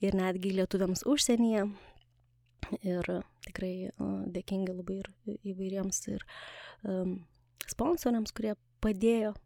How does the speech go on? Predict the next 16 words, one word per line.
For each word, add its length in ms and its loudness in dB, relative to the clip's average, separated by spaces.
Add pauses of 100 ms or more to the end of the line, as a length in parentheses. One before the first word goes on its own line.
tai 100 -4
organizacijai 720 -2
mūsų 300 -4
sustiprėti 760 -2
ir, 100 -6
ir, 220 -6
ir 180 -2
vis 220 -2
dar 160 -2
padeda 400 0
ir 180 -2
tiki, 360 -2
ir, 80 -12 (760)
ir 180 -4
pri-, 280 -2
ir, 240 -2